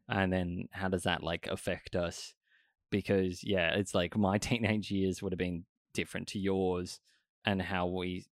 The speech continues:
sort of, like, identified and, and, and discovered ourselves would have been very different points. But, you know, like, all the friends that I came, um, you know, that I was close to or stuff are all queer. So it's, <laughs> like, one of those things that I think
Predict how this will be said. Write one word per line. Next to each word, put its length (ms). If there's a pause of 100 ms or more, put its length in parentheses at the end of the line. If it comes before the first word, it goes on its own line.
sort 200
of, 80
like, 360 (400)
identified 720
and, 240
and, 200
and 200
discovered 360
ourselves 380
would 80
have 60
been 140
very 160
different 300
points. 280
But, 200
you 80
know, 120 (360)
like, 200
all 160
the 100
friends 240
that 100
I 80
came, 520
um, 340
you 140
know, 140
that 200 (300)
I 100
was 140
close 260
to 180
or 80
stuff 320 (160)
are 180
all 120
queer. 320
So 240
it's, 160
<laughs> 80
like, 260 (420)
one 160
of 60
those 220
things 340
that 100
I 120
think 440